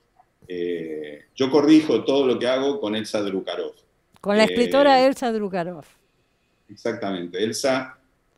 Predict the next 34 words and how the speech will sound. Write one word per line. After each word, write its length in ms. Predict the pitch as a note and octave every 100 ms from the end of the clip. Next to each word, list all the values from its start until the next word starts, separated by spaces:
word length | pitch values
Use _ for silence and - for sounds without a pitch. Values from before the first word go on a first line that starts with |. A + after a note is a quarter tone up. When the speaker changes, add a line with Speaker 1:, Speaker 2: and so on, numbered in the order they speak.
| _ _ _ _
Speaker 1:
como 180 | G#2+ G#2+
yo 120 | E3+
empecé 300 | E3 E3 E3+
a 20 |
escribir 600 | D#3+ - B2 C#3 D3 A2+
grande 560 | G#2+ D3+ D3 G#2 F#2+ - _ _ _ _ _
y, 460 | F#2 F#2 F2+ - G#2
y 20 |
no 280 | G2+ A#2+ C3
sabía 600 | - A#2+ - D#3+ - -
cuán 400 | A2 A2+ A2+ A2+
bueno 360 | A2+ B2 A#2+ G2
podía 280 | G2+ A2
ser 200 | G#2 A2 G#2+
el 140 | G2
material, 720 | G2 F#2 F#2 A2 B2 B2 A2+
o, 280 | F#2+ F2 E2+ _ _ _ _ _ _ _ _ _ _
eh, 600 | G#2 G2+ G2 F#2 F2+ - _ _ _ _
soy 360 | - - C#3
amigo 220 | C#3 C#3+ C#3
de 60 | C3+
Dani 360 | C3+ C3+ B2
Yua, 680 | A2+ D3 C#3+ C#3+ D3+ F3 - _ _ _
que 380 | G#2 G#2 G#2+ G#2 G2 F2+
leyó 420 | G2 G2 D3 E3+
el 100 | C3+
libro, 600 | C3+ B2+ C3 C#3 D#3 - _ _
el 140 | F2 E2+
primero, 360 | G2+ A#2 A2
Descansar 420 | G2 F#2+ F#2+ G#2+ A2
en 120 | A2
Paz, 300 | B2+ B2+ A#2
le 180 | G2+ G2
gustó. 600 | G#2+ - D3 D3 D#3